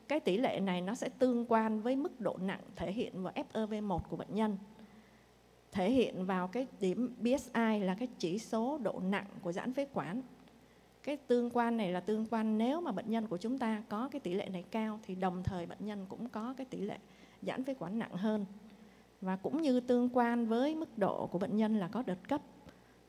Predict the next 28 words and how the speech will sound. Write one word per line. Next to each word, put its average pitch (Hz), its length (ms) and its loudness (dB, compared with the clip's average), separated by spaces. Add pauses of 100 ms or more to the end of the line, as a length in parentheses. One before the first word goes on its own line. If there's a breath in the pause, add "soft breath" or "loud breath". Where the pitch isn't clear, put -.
(160)
cũng 277 260 2
như 226 320 6
là 185 240 2
bệnh 185 260 -6
nhân 214 360 -2
là 180 300 -4
có 226 360 -6
cái, 254 340 0 (460)
cái 277 140 -4
tháng 262 340 -2 (220)
cái, 269 220 -6 (560)
cái 277 160 -2 (200)
bệnh - 180 0 (140)
nó 226 100 -8
tiến 269 200 -10
triển - 240 -8
như 247 120 -2
thế 254 120 -2
nào. 170 240 0 (560 loud breath)
Thì 180 80 -4
chúng 220 160 -2
ta 220 120 0
thấy 220 280 -4
là 180 320 -6
cái, 254 360 -4 (540 loud breath)
cái 277 100 0
nồng 208 420 4
độ, - 240 4